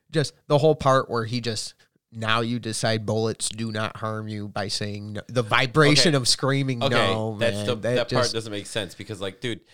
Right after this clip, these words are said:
Speaker 1: the way Bill Paxton dies in it. Sorry to keep cutting you
Speaker 2: You're
Speaker 1: off,
Speaker 2: good,
Speaker 1: but
Speaker 2: you're
Speaker 1: Bill
Speaker 2: good, you're
Speaker 1: Pa-,
Speaker 2: good.
Speaker 1: Bill Paxton dies by, like, the cheesiest shot in the back, like, in the world that would have never killed anybody in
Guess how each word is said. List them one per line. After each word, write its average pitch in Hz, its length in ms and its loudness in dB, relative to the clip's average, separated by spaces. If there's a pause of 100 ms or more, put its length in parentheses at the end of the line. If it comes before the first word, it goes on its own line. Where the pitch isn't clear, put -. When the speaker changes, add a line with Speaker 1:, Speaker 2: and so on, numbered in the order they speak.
(240)
Speaker 1:
the 139 60 -2
way 143 180 6
Bill 131 200 4
Paxton 117 640 0
dies 113 340 2
in 110 140 -2
it. 104 140 -6
Sorry 110 200 0
to 104 80 -6
keep 104 160 -8
cutting - 220 -4
you 95 80 -6
Speaker 2:
You're 98 100 -4
Speaker 1:
off, 95 80 -4
Speaker 2:
good, 95 140 -2
Speaker 1:
but 107 140 0
Speaker 2:
you're 110 100 -2
Speaker 1:
Bill - 120 6
Speaker 2:
good, 95 60 -2
you're 120 100 4
Speaker 1:
Pa-, 127 60 2
Speaker 2:
good. 90 140 -2
Speaker 1:
Bill 135 200 4
Paxton 123 580 0
dies 120 340 2
by, 117 160 -2
like, 104 200 -4
the - 80 -14
cheesiest 135 600 0
shot - 340 4
in 117 80 -6
the 113 60 0
back, 107 540 -2
like, 101 360 -4
in 123 220 0
the 120 80 4
world 120 800 6
that 110 180 0
would 117 220 0
have 110 80 -2
never 113 400 2
killed 110 320 0
anybody 107 380 -4
in 101 100 -10